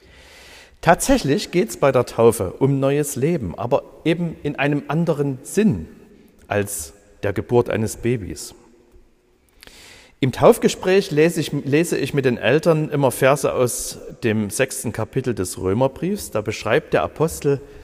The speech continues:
Paulus mit ganz ähnlichen Worten wie hier im Kolosserbrief, was bei einer Taufe geschieht.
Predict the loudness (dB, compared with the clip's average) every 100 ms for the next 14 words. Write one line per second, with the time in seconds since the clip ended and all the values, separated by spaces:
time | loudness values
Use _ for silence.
0 | -20 -12 2 4 6 4 0 0 2 0
1 | -4 0 4 4 4 0 -2 2 0 2
2 | -4 0 0 0 2 0 0 -2 -2 -4
3 | -6 -10 -20 -20 -20 -20 -2 0 0 0
4 | 0 0 -2 -4 -2 2 2 0 -6 -8
5 | -8 -8 -10 -14 -20